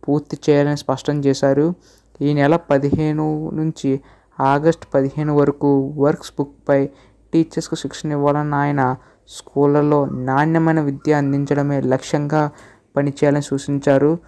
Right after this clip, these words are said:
So, మనకి ఈ విధంగా జగన్ గారు అయితే కీలక నిర్ణయం అయితే తీసుకున్నారు. ఆగస్టు పది క-, పదహారు నుంచి అయితే స్కూల్స్ అనేవి అయితే ప్రారంభించనున్నారు. మనకి ఈ నెల పన్నెండు నుంచి అయితే ఆన్‌లైన్ క్లాసులు అయితే స్టార్ట్ కానున్నాయి. దానికి సంబంధించి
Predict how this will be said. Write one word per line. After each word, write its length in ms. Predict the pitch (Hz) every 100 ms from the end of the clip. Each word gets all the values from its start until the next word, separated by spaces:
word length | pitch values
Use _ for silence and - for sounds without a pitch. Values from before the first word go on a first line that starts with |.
| _ _
So, 140 | - 147
మనకి 260 | 147 147
ఈ 60 | 143
విధంగా 420 | 135 143 143 147 147
జగన్ 320 | 143 135 143
గారు 160 | 143
అయితే 140 | 143 147 135 - _ -
కీలక 280 | 143 147 147
నిర్ణయం 280 | 139 143
అయితే 140 | 139 -
తీసుకున్నారు. 640 | 139 139 - 139 139 139 151 175 _ _ -
ఆగస్టు 380 | 131 139 156 -
పది 180 | 151 143
క-, 180 | 143 143 - -
పదహారు 400 | 143 139 147 147
నుంచి 220 | 151 143 139
అయితే 240 | 139 139 135 - - - -
స్కూల్స్ 420 | - 147 151 156
అనేవి 260 | 147 151 147
అయితే 140 | 147
ప్రారంభించనున్నారు. 1000 | - 139 143 143 139 143 139 139 135 143 180 - - -
మనకి 300 | 147 151 156
ఈ 120 | 147 147
నెల 220 | 143 151 156 143 _ _ -
పన్నెండు 320 | 143 147 156
నుంచి 180 | 151 147
అయితే 180 | 143 156 147
ఆన్‌లైన్ 340 | 139 147 151 147
క్లాసులు 280 | 151 147 151
అయితే 160 | 147
స్టార్ట్ 340 | 143 - 139 139
కానున్నాయి. 500 | 143 139 135 139 170 208 - -
దానికి 300 | - 147 151
సంబంధించి 680 | - 139 143 151 151 143